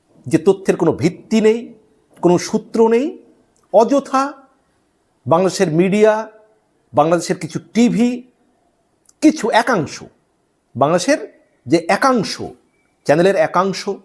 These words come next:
বাংলাদেশের ইউটিউবারদের একাংশ, তারা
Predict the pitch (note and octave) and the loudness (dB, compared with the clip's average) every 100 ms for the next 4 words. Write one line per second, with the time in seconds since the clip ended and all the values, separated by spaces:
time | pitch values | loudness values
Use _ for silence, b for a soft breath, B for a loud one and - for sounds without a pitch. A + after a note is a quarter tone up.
0 | _ _ _ _ _ _ _ - C3 E3 | _ _ _ _ _ _ _ -4 0 2
1 | F3 E3 - _ _ _ - F#3 G3+ A3 | 0 -2 -8 _ _ _ -2 0 2 2
2 | G#3+ G#3 F#3+ F3+ F3 F#3+ - B3 - b | 2 2 2 -2 0 -4 -4 -10 -10 b
3 | b F#3+ A3 C3+ | b 0 0 -2